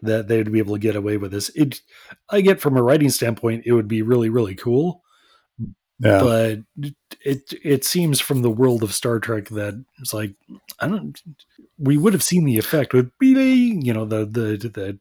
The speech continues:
Speaker 1: sparkly effect or something other than just, wow, the lights really turned up there for a second.
Speaker 2: Yeah, right? Well, I think that the Next Generation T V show, they came,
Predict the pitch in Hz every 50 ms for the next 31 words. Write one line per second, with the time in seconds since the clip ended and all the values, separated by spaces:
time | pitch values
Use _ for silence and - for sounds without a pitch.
0 | _ _ - - - - 208 233 196 - - 120 117 110 95 - 113 104 - -
1 | 135 120 - - - - - - - 269 285 277 262 214 175 151 135 117 110 113
2 | 107 104 101 101 107 123 120 120 123 117 107 113 110 110 107 110 113 113 113 -
3 | _ _ _ - - - _ _ _ _ _ _ - 190 202 147 147 185 196 151
4 | 117 104 101 104 143 190 185 - - 113 107 101 98 98 - _ - - 143 117
5 | 101 101 98 - - 104 101 - - 104 101 101 - 110 101 95 107 120 - _
6 | _ _ _ _ _ - - - _ _ _ _ _ _ _ _ _ _ - 170
7 | 151 202 262 226 131 107 92 92 107 127 175 262 269 - _ _ _ _ _ _
8 | _ - _ 170 180 185 170 170 170 175 160 143 - - - - - - - -
9 | - _ _ _ - - 139 135 - 190 196 185 - 170 156 147 147 151 - _
10 | 139 123 127 123 123 123 123 123 123 120 120 127 - - 131 143 143 143 - -
11 | 139 131 120 120 123 127 - 127 110 107 110 104 113 - _ _ _ _ - -
12 | - 127 113 120 123 120 - - 120 107 101 98 95 92 92 95 - 120 117 107
13 | 117 113 113 110 - - - 131 120 120 120 120 117 113 113 107 107 117